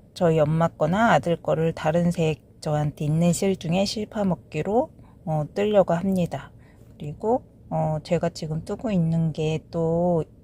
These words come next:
있어요. 그, 어,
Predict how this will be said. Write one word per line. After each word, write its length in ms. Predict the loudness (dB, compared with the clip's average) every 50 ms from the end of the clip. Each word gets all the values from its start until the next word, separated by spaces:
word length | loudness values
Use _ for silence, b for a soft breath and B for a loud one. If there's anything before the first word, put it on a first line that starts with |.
| -18 -12
있어요. 720 | -12 -12 -10 -8 -4 -2 0 0 0 0 0 0 0 -2 -4 -6 -8
그, 300 | -8 -6 -6 -6 -6 -8 -10 -14 -20 B B B B B B B B B
어, 640 | -8 -6 -4 -4 -4 -4 -4 -4 -4 -4 -4 -6